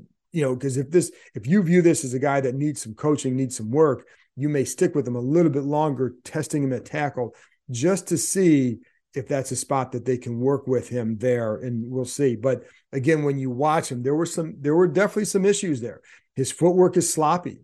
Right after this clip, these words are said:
It's not consistent, and it leads to issues. And sometimes you see the, the bend when he's bending at the waist, and sometimes it's a little bit,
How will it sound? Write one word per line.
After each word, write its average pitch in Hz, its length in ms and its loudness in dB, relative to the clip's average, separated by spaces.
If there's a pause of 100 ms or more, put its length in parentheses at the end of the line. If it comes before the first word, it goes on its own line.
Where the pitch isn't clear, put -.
(140)
It's 143 200 -6
not 156 280 -2
consistent, 160 640 -4 (340)
and 143 140 -2
it 139 40 -2
leads 143 440 -2
to 160 180 4
issues. 135 340 2
And 113 100 -8
sometimes 151 480 -2
you 139 100 0
see 151 460 2 (440)
the, 131 380 -4
the 120 140 -6
bend 143 560 2 (180)
when 135 160 -2
he's 120 140 -4
bending 156 240 0
at 135 100 -2
the 131 60 -2
waist, 151 400 4
and 120 100 -8
sometimes 139 400 -2
it's - 140 -8
a 135 40 -4
little 143 200 2
bit, 131 300 0